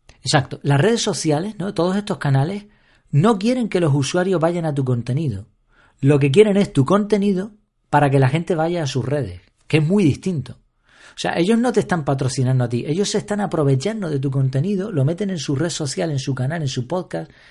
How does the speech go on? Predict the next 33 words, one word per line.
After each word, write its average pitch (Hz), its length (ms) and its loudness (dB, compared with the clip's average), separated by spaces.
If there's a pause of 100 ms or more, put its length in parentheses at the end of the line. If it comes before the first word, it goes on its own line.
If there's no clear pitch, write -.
(120)
en 131 140 2
lo 127 100 4
que 123 120 -4
sea, 185 420 -2 (600)
para 170 280 6
ellos 240 460 2 (320)
vivir 170 340 4
de 202 160 4
eso. 123 320 -6 (640)
O - 320 -20
sea, 156 140 -2
y, 190 220 -4
y 143 120 2
esto 240 200 2
es 208 80 0
algo 208 260 2
que 151 100 0
he - 20 4
aprendido 190 640 -2
después 139 300 -2
de 180 80 0
tiempo 208 440 -4
y 151 140 -2
que 120 100 -4
me, 131 120 -10
me 120 160 -2
pesa 143 260 0
mucho 185 240 -4
no 175 80 -4
haberlo 147 240 -4
sabido 131 260 -2
al 123 60 -6
principio. 107 460 -10